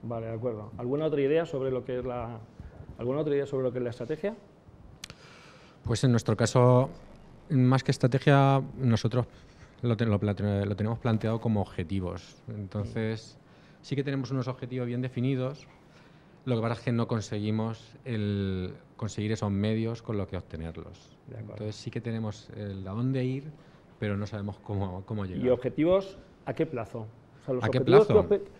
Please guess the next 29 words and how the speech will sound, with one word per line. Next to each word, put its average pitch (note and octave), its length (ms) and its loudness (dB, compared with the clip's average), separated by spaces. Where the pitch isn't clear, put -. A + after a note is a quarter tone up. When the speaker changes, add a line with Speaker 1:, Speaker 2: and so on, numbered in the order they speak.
Speaker 1:
es - 40 -20
decir, C#3+ 280 0
las C#3+ 240 2
ideas G3 600 6
más E3 760 -4
largas A#2+ 500 -2
que B2 180 -6
os A#2 100 -12
planteéis, B2+ 500 -6
es F#3+ 60 -8
decir, C#3+ 180 -8
a A#2+ 60 -8
más C#3 140 -2
largo C3 260 0
plazo, D3+ 400 -6
¿a A#2+ 80 -8
qué D#3+ 100 -4
plazo G#2+ 380 -8
es? A2 160 -14
Speaker 2:
¿Qué - 100 -12
Speaker 1:
¿A - 40 -6
Speaker 2:
plazo? F#2+ 120 -6
Speaker 1:
cuántos F3 360 2
años? G#2+ 340 -12
Speaker 2:
Uf. F2 360 -10
Speaker 1:
¿O B2 100 -4
por B2 140 -6
un D#3 160 -2
año? A2 260 -8